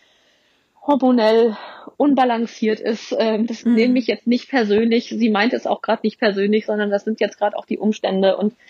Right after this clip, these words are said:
Speaker 1: das
Speaker 2: Ja.
Speaker 1: ist für uns beide eine Ausnahmesituation und, ähm, ja, dass
Speaker 2: Ja,
Speaker 1: man da
Speaker 2: dieses
Speaker 1: gegenseitig
Speaker 2: Verständnis,
Speaker 1: auch
Speaker 2: ne, das ist,
Speaker 1: Genau.
Speaker 2: ja, das ist wirklich
Speaker 1: Ja, und
Speaker 2: wichtig, ja.
Speaker 1: genau, und aber auch, dass die Frauen auch <laughs> Verständnis für ihre Männer haben. Also das ist
Speaker 2: Ja.
Speaker 1: auch für die Partner überhaupt nicht leicht.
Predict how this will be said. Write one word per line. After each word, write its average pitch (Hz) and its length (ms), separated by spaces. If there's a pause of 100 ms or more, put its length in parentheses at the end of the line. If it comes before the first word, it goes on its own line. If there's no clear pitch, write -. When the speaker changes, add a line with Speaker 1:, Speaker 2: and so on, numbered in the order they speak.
(240)
Speaker 1:
das 214 140
Speaker 2:
Ja. 226 140
Speaker 1:
ist 220 160
für 233 120
uns 226 160
beide 202 260
eine 208 180
Ausnahmesituation 185 1200
und, 196 460
ähm, 196 400 (1000)
ja, 196 460
dass 214 120
Speaker 2:
Ja, 220 60
Speaker 1:
man 247 120
da 233 100
Speaker 2:
dieses 226 100
Speaker 1:
gegenseitig 240 520
Speaker 2:
Verständnis, 214 220
Speaker 1:
auch - 60
Speaker 2:
ne, 240 80
das 226 180
ist, - 240
Speaker 1:
Genau. 269 420
Speaker 2:
ja, 185 40
das 226 140
ist 233 180
wirklich 220 260
Speaker 1:
Ja, 277 160
und 262 200
Speaker 2:
wichtig, - 180
ja. 226 100 (380)
Speaker 1:
genau, 254 360
und 247 120
aber 226 200
auch, 233 100
dass 262 160
die 254 100
Frauen 247 340
auch - 140
<laughs> 262 400
Verständnis - 160
für - 80
ihre 247 160
Männer 269 340
haben. 202 280
Also 233 320 (320)
das 254 140
ist 247 120
Speaker 2:
Ja. - 120
Speaker 1:
auch 247 120
für - 140
die 254 260
Partner 277 480
überhaupt 247 500
nicht 262 240
leicht. 233 600